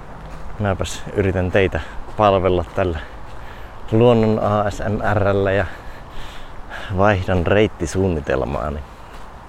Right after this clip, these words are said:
Niin tässä niin kuin konseptipakettina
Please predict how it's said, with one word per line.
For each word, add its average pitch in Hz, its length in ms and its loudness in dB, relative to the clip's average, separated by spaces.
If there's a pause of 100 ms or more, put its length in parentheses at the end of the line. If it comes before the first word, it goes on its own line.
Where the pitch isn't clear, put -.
(2250)
Niin 117 300 6 (300)
tässä 220 500 4 (240)
niin 143 160 4
kuin 143 80 2
konseptipakettina 98 1300 2